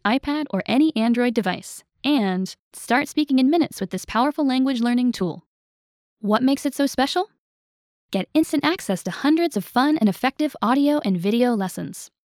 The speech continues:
Enjoy learning with real lessons from real teachers. Master reading and grammar with comprehensive lesson notes. Perfect your pronunciation with line-by-line audio. Wow native Vietnamese speakers with cultural insights.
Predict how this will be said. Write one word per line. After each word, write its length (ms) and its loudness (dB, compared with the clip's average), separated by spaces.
Enjoy 320 4
learning 340 2
with 160 -2
real 240 2
lessons 460 -2
from 240 -2
real 180 2
teachers. 640 -8
Master 400 0
reading 360 0
and 120 4
grammar 360 0
with 160 -2
comprehensive 720 0
lesson 360 4
notes. 420 -4
Perfect 440 -2
your 60 2
pronunciation 720 2
with 120 0
line-by-line 840 4
audio. 420 -2
Wow 300 4
native 360 2
Vietnamese 500 4
speakers 520 -4
with 180 -4
cultural 460 0
insights. 520 -4